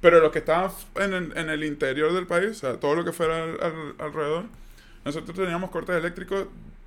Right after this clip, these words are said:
de entre cinco a once horas.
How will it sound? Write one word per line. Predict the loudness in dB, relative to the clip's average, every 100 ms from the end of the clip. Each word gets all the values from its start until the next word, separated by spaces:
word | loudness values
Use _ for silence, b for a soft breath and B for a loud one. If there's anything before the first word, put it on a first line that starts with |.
| -20 -12
de | 2 4 4
entre | -2 -4 0 0 -2 -12 -18 -18
cinco | -6 -2 -2 -2 0 0 0 -6 -16 -18 -18 -18 -18 -6
a | 2 4
once | 4 0 -2 -4
horas. | -2 -4